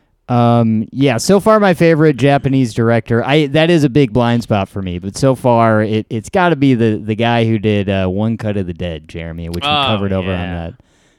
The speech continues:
Speaker 1: that, that Patreon. Uh, yeah, so let's see here. Eighth collaboration tr-,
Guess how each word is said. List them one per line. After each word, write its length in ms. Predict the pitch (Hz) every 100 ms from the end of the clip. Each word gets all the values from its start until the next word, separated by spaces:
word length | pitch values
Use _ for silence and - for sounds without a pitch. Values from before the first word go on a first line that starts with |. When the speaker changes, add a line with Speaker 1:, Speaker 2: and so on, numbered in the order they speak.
| -
Speaker 1:
that, 160 | 98 -
that 0 |
Patreon. 640 | 92 87 87 85 82 85 _ _ _ _
Uh, 800 | 110 110 110 107 107 104 104 101 -
yeah, 380 | 110 156 143
so 680 | 104 - 135 131 127 123 - _ _ _ _ _ _ _ _ _ _
let's 280 | - 117 -
see 220 | - 104
here. 500 | 95 98 90 85 80 - _ _ _ _ -
Eighth 340 | 131 156 156
collaboration 680 | - 147 143 139 139 139 143
tr-, 140 | 127